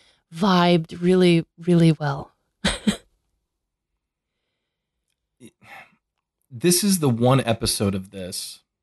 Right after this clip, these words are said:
Speaker 2: that feels like if they do a season two, that this one could have a direct follow-up,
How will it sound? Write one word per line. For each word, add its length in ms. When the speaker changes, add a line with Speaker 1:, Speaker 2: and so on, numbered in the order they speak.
Speaker 2:
that 140
feels 320
like 220
if 120
they 160
do 720
a 140
season 500
two, 440
that 260
this 260
one 160
could 180
have 420
a 60
direct 500
follow-up, 560